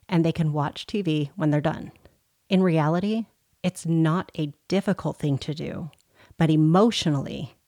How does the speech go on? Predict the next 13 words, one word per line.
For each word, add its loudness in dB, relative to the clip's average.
it -4
feels -8
hard. -6
Sometimes 0
a 2
member 2
of -2
our -4
community -2
will -4
come -2
up -2
against -4